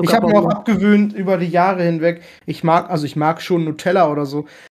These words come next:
Speaker 1: aber niemals würde ich das auf Brot essen irgendwie. Also ich hab ganz selten, einmal im Jahr hab ich Heißhunger auf Nutella-Brot oder so. Aber das war's dann. Never again zum Frühstück. Ich hatte das als Kind ganz oft, äh, zur Schule mit oder so, aber, ähm,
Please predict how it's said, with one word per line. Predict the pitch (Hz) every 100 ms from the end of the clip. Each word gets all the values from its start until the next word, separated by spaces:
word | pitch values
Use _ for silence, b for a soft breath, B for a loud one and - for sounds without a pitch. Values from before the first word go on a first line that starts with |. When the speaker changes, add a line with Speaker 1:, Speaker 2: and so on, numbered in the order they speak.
| _
Speaker 1:
aber | 147 170 175
niemals | 185 208 233 226 208
würde | 208 202
ich | 196
das | 175
auf | 165
Brot | 151 175 208 208
essen | 202 175 175
irgendwie. | 160 160 160 147 147 B B B _ _
Also | 180
ich | 165
hab | 202 202
ganz | 214 208
selten, | 214 202 196
einmal | - 226 220 214
im | 196
Jahr | 180 165
hab | 156
ich | -
Heißhunger | 185 185 190
auf | 165 165
Nutella-Brot | 160 - 190 160 135 139 143
oder | 139 139
so. | 131 139 131 B B
Aber | -
das | 165 -
war's | 165 160 -
dann. | 139 139 B B
Never | 175 214 240 208
again | 202 175 202
zum | 202 185
Frühstück. | 170 202 208 180 160
Ich |
hatte | 175 175
das | 175
als | 156
Kind | - 202 202
ganz | 190 208 -
oft, | 196 - -
äh, | 196 170 147 165
zur | 165
Schule | 165 240 220
mit | 185 170 160
oder | 151
so, | 147 147 151
aber, | 151 143 143 B B B _ _ -
ähm, | 147 143 135